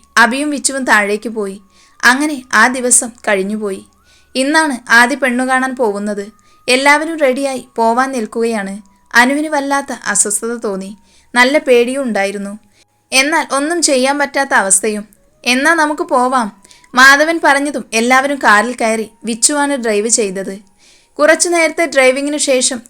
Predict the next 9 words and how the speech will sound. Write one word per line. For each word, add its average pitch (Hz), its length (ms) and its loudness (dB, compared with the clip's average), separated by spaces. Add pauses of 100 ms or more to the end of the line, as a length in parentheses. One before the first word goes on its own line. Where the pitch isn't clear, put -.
കാർ 240 240 6
ഒരു 269 100 -4
ചെറിയ 240 320 -2
വീടിന് 226 400 -2
മുന്നിൽ 233 320 -4
നിർത്തി. 196 340 -8 (460)
എല്ലാവരും 302 540 4
ഇറങ്ങി 285 300 -2 (120)
ചുറ്റുമൊന്ന് 262 480 -4